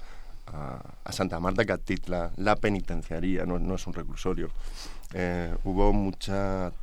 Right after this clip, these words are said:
muchas resistencias, pero ahora, después de ocho años, la vibra ha cambiado completamente. Cuando llevamos grupos, el sábado pasado llevamos ciento veinte personas a la cárcel, ¿no?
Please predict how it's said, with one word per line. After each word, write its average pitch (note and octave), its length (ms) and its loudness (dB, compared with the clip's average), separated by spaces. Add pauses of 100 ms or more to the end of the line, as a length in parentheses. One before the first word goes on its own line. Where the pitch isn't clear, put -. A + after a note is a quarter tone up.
(320)
muchas G#2+ 260 0
resistencias, F2+ 760 -2 (440)
pero F2 800 0 (240)
ahora, A2 560 4
después F#2 320 2
de G2+ 80 4
ocho G#2 260 2
años, A2 520 0
la F2+ 160 2
vibra A2+ 320 6
ha G#2+ 60 4
cambiado G2 360 6
completamente. F2+ 640 2
Cuando E2+ 340 -2
llevamos F#2+ 400 2
grupos, F2+ 520 0
el - 100 -2
sábado A#2+ 240 8
pasado G2+ 300 0
llevamos F#2 420 0 (260)
ciento G#2 240 4
veinte F#2+ 220 2
personas - 380 -2 (100)
a - 60 -8
la C2 80 -6
cárcel, - 400 -10
¿no? F2 160 -6